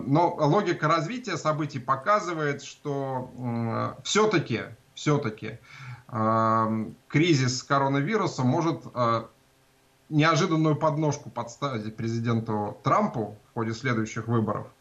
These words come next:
на следующих выборах, потому что ситуация не такая хорошая, как, эм, в общем, он надеялся, что будет. Ну,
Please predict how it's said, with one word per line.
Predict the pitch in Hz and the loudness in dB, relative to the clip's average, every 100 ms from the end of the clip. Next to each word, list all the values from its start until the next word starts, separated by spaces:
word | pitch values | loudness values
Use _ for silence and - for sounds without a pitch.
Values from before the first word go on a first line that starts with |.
| - - | -20 -6
на | - | -2
следующих | 110 117 107 107 117 - | -2 0 0 -2 -8 -2
выборах, | 120 104 104 | -2 0 -4
потому | - - 123 175 | -4 0 2 2
что | - | -2
ситуация | 127 147 170 - 135 | 0 2 2 2 2
не | 147 | 2
такая | 156 147 160 143 | 2 2 2 2
хорошая, | 123 135 156 190 - 123 | 0 -2 -4 -4 -4 -4
как, | - 139 135 - _ _ - - | 0 -2 -2 -14 _ _ -20 -16
эм, | - 113 113 113 110 110 107 107 110 113 | -6 -2 0 2 2 0 -2 -4 -4 -6
в | 143 | -4
общем, | 127 147 147 | -2 -2 2
он | 180 156 | 4 4
надеялся, | 156 151 165 147 - | 4 4 4 4 -2
что | 135 - | -8 -6
будет. | 131 160 107 101 | -2 0 -2 -4
Ну, | 143 180 - | -4 -4 -6